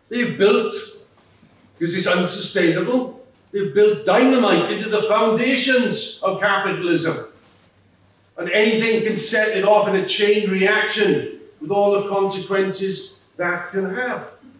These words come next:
That's why they're terrified of a, a new slump, because the consequences of a slump, the banks, who they said had been shored up after two thousand eight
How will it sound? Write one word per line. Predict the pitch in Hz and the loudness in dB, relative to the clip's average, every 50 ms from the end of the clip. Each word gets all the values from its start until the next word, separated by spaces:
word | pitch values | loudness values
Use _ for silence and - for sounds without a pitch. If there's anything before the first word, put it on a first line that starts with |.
| _ _ _ _ _ _ _ - - - _ _ _ _ _ _ | _ _ _ _ _ _ _ -20 -20 -20 _ _ _ _ _ _
That's | 226 233 240 226 - 214 | -2 -2 0 0 -2 0
why | 233 226 220 220 214 | 2 2 2 4 4
they're | 220 202 190 190 - - | 4 4 4 2 0 -2
terrified | - - 202 196 190 202 190 - - 190 180 175 170 160 160 | -2 0 2 2 2 2 0 0 0 0 2 2 2 2 0
of | 151 - 165 | 0 -2 -2
a, | 165 - - - 180 | -4 -6 -6 -4 -2
a | 165 | 0
new | 165 175 175 165 | 0 0 0 -2
slump, | - - - 160 202 233 262 - - - - - - - _ _ - - _ _ _ _ _ _ _ _ _ _ | -2 -2 0 2 2 4 2 2 0 -4 -10 -16 -18 -20 _ _ -20 -20 _ _ _ _ _ _ _ _ _ _
because | 226 226 247 247 226 | -10 -4 -4 -2 -2
the | 262 254 - | -2 -2 0
consequences | - 269 277 262 - 269 262 - 233 247 233 240 - - - 185 | 0 2 2 2 2 0 -2 2 4 4 4 4 2 0 -4 -4
of | 214 208 | -2 0
a | 208 214 | 0 0
slump, | 214 - 220 214 196 - - - - - - _ _ _ _ _ _ _ _ _ _ _ _ _ _ _ _ _ _ _ _ _ | 0 0 0 0 0 0 0 -4 -6 -12 -18 _ _ _ _ _ _ _ _ _ _ _ _ _ _ _ _ _ _ _ _ _
the | - 156 - - | -4 -2 -2 0
banks, | - 185 185 220 233 220 220 - - - - - - - - - - - - _ _ _ _ _ | 0 0 2 2 2 0 0 -2 -2 -2 -4 -6 -6 -8 -12 -16 -20 -20 -20 _ _ _ _ _
who | - 165 | -6 -4
they | 175 180 | -4 -4
said | - - 202 202 202 190 | -2 -2 0 0 0 0
had | 185 165 | 0 -2
been | 170 170 165 151 | 0 -2 -2 -2
shored | - - - 208 196 190 190 185 175 190 | -2 -2 0 0 2 2 2 2 2 2
up | 185 180 - 165 | 0 0 0 -2
after | 165 165 - 165 165 | -4 -4 -4 -6 -6
two | 160 165 170 170 151 | -6 -8 -8 -8 -6
thousand | 170 165 156 147 147 147 139 131 147 | -2 -2 -2 -2 -2 -4 -4 0 0
eight | - - - - - | 0 0 0 -2 -6